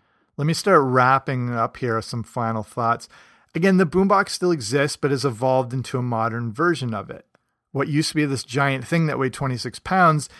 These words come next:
you're now basically holding in your hand. The, the phone has become not just a music player, but the device for all content rolled into one. I mean, your phone holds thousands of songs that can be ex-,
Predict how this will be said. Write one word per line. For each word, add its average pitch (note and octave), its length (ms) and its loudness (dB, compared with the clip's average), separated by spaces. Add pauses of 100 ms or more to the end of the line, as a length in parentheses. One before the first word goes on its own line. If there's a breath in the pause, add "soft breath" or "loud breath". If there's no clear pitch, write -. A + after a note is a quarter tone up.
(280 loud breath)
you're C#3 180 0
now D#3 200 4
basically C3+ 480 0
holding C3+ 520 -2
in B2 80 -2
your G#2+ 120 -4
hand. A#2 560 -6
The, C3 160 -2
the C3 160 -8
phone E3+ 360 2
has C#3+ 220 0
become B2 300 -6
not C3 160 0
just A#2+ 160 -8
a B2+ 40 -2
music C3 300 -2
player, B2 220 -2
but B2 120 -4
the B2+ 80 -6
device B2+ 360 -2
for - 140 -6
all B2 220 -2
content A#2+ 480 -6
rolled A#2 280 -4
into A2+ 220 -8
one. A2+ 480 -8
I A#2+ 100 -10
mean, B2 200 -8
your B2 220 -12 (540 loud breath)
phone C3 340 -2
holds A#2+ 300 -2
thousands A#2 500 2
of A#2+ 80 -6
songs C3 340 -4
that B2 180 -6
can A#2+ 140 -8
be A2+ 100 -4
ex-, - 320 -12